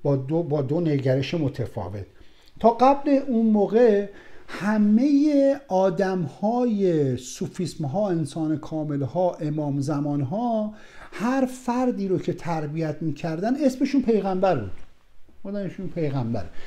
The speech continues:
مثلاً شما میگی ابراهیم مثلاً، ب-، ب-، فلان فرد و فرستاد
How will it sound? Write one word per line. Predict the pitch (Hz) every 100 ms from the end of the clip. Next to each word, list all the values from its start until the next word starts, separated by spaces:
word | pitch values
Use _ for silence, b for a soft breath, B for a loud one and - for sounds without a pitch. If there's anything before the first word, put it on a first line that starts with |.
| B -
مثلاً | 135 156 160
شما | 165 160
میگی | 151 160
ابراهیم | 151 131 151 139 151 196 214 214 b b b -
مثلاً، | 139 147 139 151 160 165 b b b 127
ب-، | 120 113 131
ب-، | 123 123 104 - 127 - - 135 123 120 -
فلان | 156 160 151
فرد | - 190 196
و | 214
فرستاد | 190 160 139 - 196 214